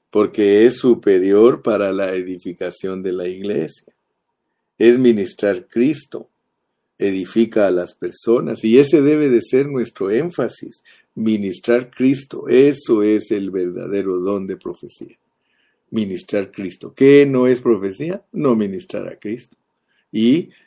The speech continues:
si tú no ministras Cristo, o sea que, ¿cómo vas a ministrar a Cristo si no estás lleno de Cristo?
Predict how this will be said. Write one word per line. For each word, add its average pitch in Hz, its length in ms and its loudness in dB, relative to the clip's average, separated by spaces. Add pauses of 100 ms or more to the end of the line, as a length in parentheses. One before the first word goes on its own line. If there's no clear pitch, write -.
(180)
si - 280 -10
tú 110 280 2
no 117 220 4
ministras 113 680 -2
Cristo, 107 520 -6
o 90 120 -12
sea 92 280 -6
que, 90 260 -8
¿cómo 131 340 -2
vas 120 180 -2
a 123 80 -6
ministrar 101 500 -8
a 101 140 -6
Cristo 104 340 -10
si 98 160 -12
no 92 160 -10
estás 92 460 -12 (240)
lleno 95 460 -6
de - 180 -14
Cristo? - 460 -16